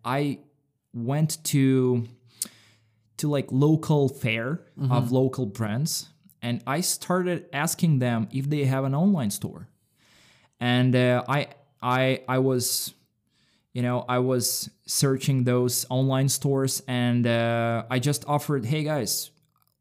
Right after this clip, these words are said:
Speaker 1: I see that you have low quality images. I can offer you images," and I was showing fr-, images from iPhone,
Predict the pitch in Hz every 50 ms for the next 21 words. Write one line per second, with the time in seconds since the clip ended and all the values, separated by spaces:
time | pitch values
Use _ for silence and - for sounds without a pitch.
0 | _ _ _ _ _ 127 143 160 156 - - - 156 165 156 160 143 127 123 127
1 | 131 120 123 123 120 117 120 120 120 120 120 - 123 117 117 113 113 113 - 123
2 | 127 139 143 131 104 98 - - - - - - - 110 120 120 - 156 147 -
3 | - 123 131 131 - 147 143 135 131 127 127 127 127 123 127 123 - 131 123 127
4 | 131 123 110 123 131 135 131 - - - - 123 113 110 - 113 110 110 113 113
5 | 110 - - - 123 117 117 113 113 113 110 101 - - - - - - _ 123
6 | 120 117 110 104 117 113 - 120 110 104 113 117 120 123 - 131 131 143 147